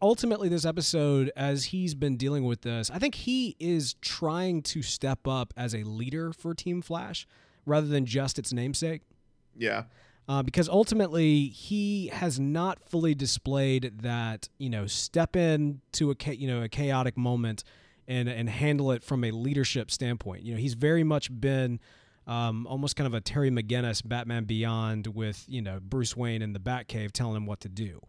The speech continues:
Speaker 1: Uh, and so, you know, this is, this is a big shift for him as well.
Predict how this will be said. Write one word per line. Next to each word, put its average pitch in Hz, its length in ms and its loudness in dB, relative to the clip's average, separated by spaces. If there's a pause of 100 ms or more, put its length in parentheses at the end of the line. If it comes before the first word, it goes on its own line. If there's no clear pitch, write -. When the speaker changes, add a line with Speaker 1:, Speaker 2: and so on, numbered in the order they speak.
(480)
Speaker 1:
Uh, 101 320 -4
and 120 140 -6
so, 139 300 6
you 143 160 0
know, 123 120 2
this 160 240 2
is, 170 200 0
this 180 140 0
is 202 100 -2
a 208 40 2
big 175 180 2
shift - 320 -2
for 135 160 -4
him 135 180 0
as 107 100 -4
well. 113 560 -2